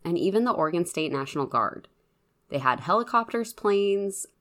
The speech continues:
all equipped with infrared technology that would detect recently disturbed soil. And the guys in the U S Forestry Service did a full search along twenty-five miles,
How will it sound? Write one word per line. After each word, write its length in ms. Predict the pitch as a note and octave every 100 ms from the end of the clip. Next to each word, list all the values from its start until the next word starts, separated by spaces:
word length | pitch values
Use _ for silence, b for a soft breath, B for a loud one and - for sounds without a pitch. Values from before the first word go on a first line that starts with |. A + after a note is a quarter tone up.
| -
all 160 | F3+
equipped 440 | G#3+ G#3+ G3 F#3 -
with 160 | E3+ -
infrared 500 | F3 E3+ F#3 F#3 -
technology 640 | F3+ D#3 C#3+ D3 D#3+ E3
that 180 | D3+ C3
would 160 | D3
detect 480 | C#3 C#3 E3 E3+ -
recently 460 | - D3+ D3+ E3 D#3
disturbed 480 | C#3+ - C#3+ C#3 - -
soil. 580 | - C#3+ A#2 - - _ -
And 400 | D3 D3 C3+ C#3+ _ _ -
the 80 |
guys 280 | D3+ G3 A#3+
in 80 | D4+
the 120 | D4+
U 140 | G#3+ F#3+
S 140 | F#3+
Forestry 460 | - D3 E3 G#3 G3+
Service 360 | G#3+ G#3+ A3+
did 180 | - F3
a 100 | E3+
full 320 | E3 F#3 G3+
search 380 | G#3+ D3+ D3+ E3+
along 380 | E3 D#3+ D3+ D3
twenty-five 760 | - F#3+ G#3 A3+ - D#3+ D#3
miles, 640 | D3 C3 C3 C3+ D#3+ F#3+